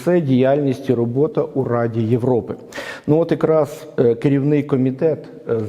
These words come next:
з імплементації плану дій Ради Європи для України, він називається "Стійкість, відновлення та відбудова", який відбувався буквально на днях, м,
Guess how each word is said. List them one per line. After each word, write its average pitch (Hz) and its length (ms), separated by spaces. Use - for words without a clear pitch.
з 117 260
імплементації 127 960
плану 120 460
дій 110 260
Ради 107 320
Європи 156 400
для 127 180
України, 113 500
він 113 160
називається 113 800
"Стійкість, - 680
відновлення 113 600
та 113 120
відбудова", 180 640
який 147 220
відбувався 131 560
буквально 117 480
на 123 120
днях, 185 380
м, 131 520